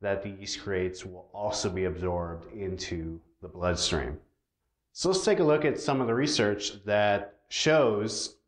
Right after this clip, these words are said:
what Candida can do when it is inside of the body.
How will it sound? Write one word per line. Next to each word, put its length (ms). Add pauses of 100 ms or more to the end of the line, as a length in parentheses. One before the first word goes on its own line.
(100)
what 340
Candida 460
can 180
do 380 (460)
when 440
it 220
is 520 (160)
inside 880 (260)
of 260 (100)
the 60
body. 380